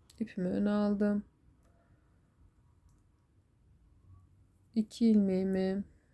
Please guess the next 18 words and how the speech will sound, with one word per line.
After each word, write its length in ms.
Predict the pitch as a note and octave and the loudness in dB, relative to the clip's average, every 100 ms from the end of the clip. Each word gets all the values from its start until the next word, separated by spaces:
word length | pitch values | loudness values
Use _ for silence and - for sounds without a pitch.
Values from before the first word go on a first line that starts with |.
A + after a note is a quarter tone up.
| _ _ _ _ _ _ | _ _ _ _ _ _
sola 440 | - - A3+ G#3+ G3 | -20 -10 -4 -2 -2
do-, 280 | F3+ F#3 - | -4 -8 -8
sağa 420 | - - A3 G3 | -12 -2 2 2
doğru 340 | F#3 F3 F#3 - | 0 -2 -2 -6
kesiyorum. 600 | F#3 F3+ - F3 E3+ E3+ _ _ _ _ _ _ _ _ _ _ _ _ _ _ _ - - _ _ _ _ - - - - _ - - - _ _ _ _ _ _ - - _ _ _ _ _ _ _ _ | -8 -8 -6 -6 -4 -8 _ _ _ _ _ _ _ _ _ _ _ _ _ _ _ -20 -20 _ _ _ _ -20 -20 -20 -20 _ -20 -20 -20 _ _ _ _ _ _ -20 -20 _ _ _ _ _ _ _ _
Sağa 400 | - - A#3 F#3+ | -12 -2 2 2
doğru 240 | F3 F#3 - | 2 -2 -4
topladım. 520 | E3+ E3 G3+ F#3 F3+ - - - _ | -8 -8 -12 -12 -16 -20 -20 -20 _
Sonrasında 580 | - - A3 A3+ - A3 | -12 -2 2 2 2 2
gelen 380 | A3 G#3+ G#3+ G#3 G3+ | 4 4 4 2 -2
ilmeğimi 420 | F#3+ F3+ E3+ E3+ | -2 0 0 0
örmeden 560 | F3+ F#3 G3 G3 F#3 | 2 2 0 -2 -4
şişimi 440 | G3+ - - - F#3 | -4 -10 -12 -6 -4
aldım. 460 | F#3 F#3 F#3 F#3+ - _ _ _ _ _ _ _ _ A3+ | 0 0 -2 -6 -8 _ _ _ _ _ _ _ _ -12
Üstüne 360 | - G#3+ G3+ | -6 0 2
bir 80 | G3 | 2
ilmek 580 | F3+ F3 F#3 - - - _ - _ _ _ - | 0 0 -4 -6 -20 -20 _ -20 _ _ _ -6
doladım. 420 | F3+ E3 D#3 E3+ | -2 0 -2 -6